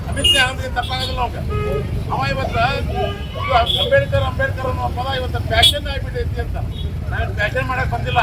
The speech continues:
ಇದೇನ್ ಫ್ಯಾಷನ್ ಶೋ ಅಲ್ಲ. ಲೋಕಸಭೆ ಅಂದ್ರೆ ಫ್ಯಾಷನ್ ಶೋ ಅಲ್ಲ, ಅದಾದ್ರೂ ರಾಜ್ಯ ಪರಿಷತ್ ನಿಂತ್ಕೊಂಡು ಮಾತಾಡುವಂತ ಇಂಥ ಅಮಿತ್ ಶಾ ಕೂಡಲೇ ಇವತ್ತ ಏನಾದ್ರೂ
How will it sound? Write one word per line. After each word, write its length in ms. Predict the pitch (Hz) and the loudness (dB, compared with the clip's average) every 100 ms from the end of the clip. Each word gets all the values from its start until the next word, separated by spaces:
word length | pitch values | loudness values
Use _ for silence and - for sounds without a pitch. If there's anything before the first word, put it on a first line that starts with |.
| - - | 2 -2
ಇದೇನ್ 200 | 233 - 202 | -2 -2 -2
ಫ್ಯಾಷನ್ 300 | 214 262 254 | -4 -4 -2
ಶೋ 80 | 254 | -2
ಅಲ್ಲ. 100 | 254 247 220 | 0 0 0
ಲೋಕಸಭೆ 420 | 240 233 226 233 233 | 0 0 -4 -2 -2
ಅಂದ್ರೆ 140 | 240 226 247 208 | 2 2 2 -2
ಫ್ಯಾಷನ್ 280 | 202 165 - | -2 0 0
ಶೋ 80 | 679 | 0
ಅಲ್ಲ, 100 | - 698 - - - | 0 0 -2 -2 -2
ಅದಾದ್ರೂ 260 | - - 247 | 0 0 2
ರಾಜ್ಯ 200 | 233 - - | 2 0 -4
ಪರಿಷತ್ 300 | 254 508 480 | -2 0 2
ನಿಂತ್ಕೊಂಡು 460 | 247 - - - - - - - | 2 2 2 4 2 0 -4 -2
ಮಾತಾಡುವಂತ 480 | 220 - 320 285 240 220 220 | -2 0 -2 -2 -2 -4 -4
ಇಂಥ 120 | 226 208 | -4 -4
ಅಮಿತ್ 220 | 254 - | -6 0
ಶಾ 100 | 247 254 277 - - - - - 254 | 2 2 0 -4 -8 -8 -8 -8 -4
ಕೂಡಲೇ 320 | 269 277 285 262 - - - - - - - | 2 6 6 2 -4 -10 -10 -10 -8 -8 -4
ಇವತ್ತ 220 | 240 269 247 214 208 | -4 2 2 2 -2
ಏನಾದ್ರೂ 420 | 269 269 277 285 | -2 -2 -2 0